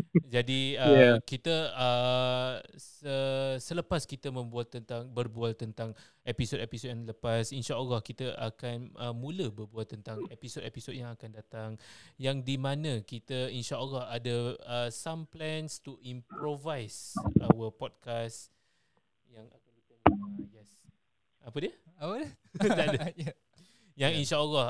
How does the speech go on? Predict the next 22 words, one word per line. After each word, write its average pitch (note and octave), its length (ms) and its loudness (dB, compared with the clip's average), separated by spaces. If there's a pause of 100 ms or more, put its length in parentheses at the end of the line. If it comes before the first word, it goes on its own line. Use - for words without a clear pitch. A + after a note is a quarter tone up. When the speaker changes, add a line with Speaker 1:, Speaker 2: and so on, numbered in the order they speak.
Speaker 2:
akan A#2+ 340 -2
diimplementkan B2+ 880 -6
lah G#2+ 180 -8
pada C3 240 -4
tahun B2 400 -2
ini. A#2 400 -6
Jadi, B2+ 380 -2
Speaker 3:
Yes. F2+ 320 -12
Speaker 2:
mohon D#3 400 0
sokongan, C#3 640 -4
mohon B2+ 480 -6
dorongan, B2 640 -2 (160)
mohon, B2 720 -6
uh, A2 720 -8
Speaker 3:
Apa - 220 -18
lagi? G2 340 -8 (160)
Speaker 2:
uh, A#2+ 80 -12
Speaker 1:
Kesabaran D3+ 640 12
kalau C3 320 12
Speaker 2:
yes. - 20 12
Speaker 1:
ada C#3 140 12
kesilapan. B2+ 600 12